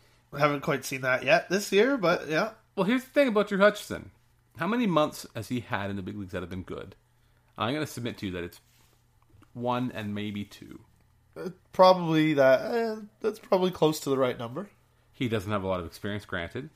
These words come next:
Speaker 2: and he didn't have a lot of experience with the high minor, so he has been learning on the job. But the fact of the matter is he has way more bad months than he has good ones. So if you're praying for regression on Drew Hutchison, I wanna know to what? What does this mean for him?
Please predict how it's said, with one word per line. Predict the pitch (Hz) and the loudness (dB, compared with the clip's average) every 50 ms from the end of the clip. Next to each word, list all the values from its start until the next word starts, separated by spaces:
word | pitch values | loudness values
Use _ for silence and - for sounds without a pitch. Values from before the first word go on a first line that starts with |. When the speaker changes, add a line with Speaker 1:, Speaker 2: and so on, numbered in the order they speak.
| _ _ _ _ _ _ _ | _ _ _ _ _ _ _
Speaker 2:
and | 98 98 95 92 | -8 -8 -6 -6
he | 101 | -6
didn't | 92 101 98 101 | -6 -6 -6 -4
have | 98 98 92 | -6 -4 -4
a | |
lot | 95 95 92 | -4 -6 -6
of | 92 | -6
experience | 90 - - 95 90 85 - | -10 -12 -10 -10 -10 -10 -12
with | 90 82 | -12 -10
the | 87 | -10
high | 87 87 | -8 -8
minor, | 87 85 85 90 98 107 | -8 -10 -10 -8 -8 -8
so | 104 - 98 90 | -8 -8 -12 -10
he | 82 92 | -10 -8
has | 90 92 95 90 | -6 -6 -6 -6
been | 95 92 90 | -6 -6 -6
learning | 92 101 107 110 107 | -6 -6 -6 -4 -6
on | 104 101 | -6 -6
the | 98 | -6
job. | 82 90 80 - - - - _ _ _ _ _ _ _ _ _ _ - - _ _ _ - | -6 -8 -10 -10 -10 -16 -18 _ _ _ _ _ _ _ _ _ _ -20 -20 _ _ _ -12
But | 110 | -12
the | 101 107 | -12 -8
fact | - - 143 156 151 - | 0 2 2 2 2 0
of | 147 | -4
the | 151 | -2
matter | 156 151 156 156 143 | 0 0 2 2 0
is | 143 135 - - | 0 -2 -4 -4
he | 143 143 | -8 -8
has | 120 - 139 143 143 131 117 | -6 -2 0 0 0 0 -2
way | 117 110 110 117 120 127 139 147 170 196 208 226 240 240 233 | -8 -10 -10 -12 -12 -8 -2 2 2 4 6 6 6 6 6
more | 220 220 220 208 | 6 6 6 6
bad | 147 156 185 190 196 190 165 156 | 6 6 6 6 6 4 4 4
months | 160 151 151 143 - | 2 2 2 0 -4
than | - 135 131 | -6 -4 -2
he | 135 131 | -2 -2
has | 135 135 135 123 | -2 -2 -2 -2
good | 107 113 117 110 98 | -2 -2 -4 -2 -2
ones. | 85 55 50 - - _ _ _ - - - - _ | -6 -8 -10 -12 -18 _ _ _ -20 -20 -20 -20 _
So | - 117 | -8 -2
if | 113 | 0
you're | 151 147 | 0 -2
praying | - - - 185 185 185 185 170 | 0 0 2 2 4 4 2 0
for | - - 156 | -2 -2 0
regression | 143 143 120 104 139 156 185 185 - - 139 131 | 0 0 -2 2 2 4 4 4 2 0 -2 -2
on | 123 110 | -2 -4
Drew | - 131 117 | -4 -4 -2
Hutchison, | 113 156 151 - - - - 120 101 - | -2 -2 -2 -2 -8 -10 -8 -8 -6 -4
I | - 135 151 170 175 151 127 | -2 0 2 2 2 2 0
wanna | 113 110 110 107 110 | 0 0 0 0 -2
know | 107 104 101 98 95 92 90 90 - _ _ _ _ _ _ _ _ _ _ _ | -2 0 0 0 0 0 -2 -6 -10 _ _ _ _ _ _ _ _ _ _ _
to | - - 165 | -2 0 2
what? | 165 165 165 143 104 - - - - _ | 4 6 6 4 4 2 -6 -16 -20 _
What | - 117 131 156 175 175 | -6 0 4 4 4 4
does | 185 156 139 | 4 0 2
this | 139 156 143 120 | 0 0 0 0
mean | 135 143 156 175 208 233 240 214 147 117 107 110 113 | -2 -2 0 2 2 2 2 2 2 2 0 -2 -2
for | - 143 | -4 -6
him? | 139 - - 262 269 214 123 98 104 147 180 | -6 -6 -6 -4 -4 -2 -4 -4 -6 -8 -12